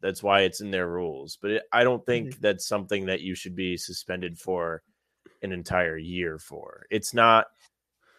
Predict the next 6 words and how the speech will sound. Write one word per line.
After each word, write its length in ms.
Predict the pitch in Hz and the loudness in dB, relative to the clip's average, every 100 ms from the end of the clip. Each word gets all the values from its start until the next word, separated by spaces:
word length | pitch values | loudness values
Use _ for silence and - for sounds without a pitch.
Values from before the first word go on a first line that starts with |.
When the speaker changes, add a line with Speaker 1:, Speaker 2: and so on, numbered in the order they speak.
| _ _ _ - | _ _ _ 0
Speaker 1:
it's 240 | 135 - | 2 2
not 260 | 135 120 90 | 4 4 2
a 60 | |
crime. 840 | - - 123 127 120 113 110 107 90 | -4 0 4 6 6 2 0 -2 -4
It's 180 | - - | -6 -6
not, 400 | 87 85 80 | -4 -4 -6